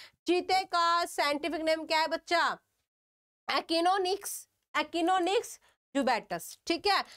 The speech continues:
अब हम बात करेंगे काला चूहा। तो बच्चा, चूहा चाहे काला हो, चाहे कोई भी हो, जी हाँ, चूहा चाहे काला हो, चाहे कोई सा भी चूहा हो, चूहे का साइंटिफिक नेम रेटस रेटस होता है। जी हाँ,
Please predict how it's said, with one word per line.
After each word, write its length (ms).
अब 140
हम 120
बात 300
करेंगे 400
काला 420
चूहा। 420
तो 60
बच्चा, 300
चूहा 280
चाहे 360
काला 380
हो, 320
चाहे 220
कोई 360
भी 120
हो, 140
जी 160
हाँ, 180
चूहा 360
चाहे 420
काला 420
हो, 420
चाहे 240
कोई 340
सा 220
भी 120
चूहा 360
हो, 280
चूहे 320
का 280
साइंटिफिक 800
नेम 320
रेटस 580
रेटस 580
होता 260
है। 200
जी 140
हाँ, 200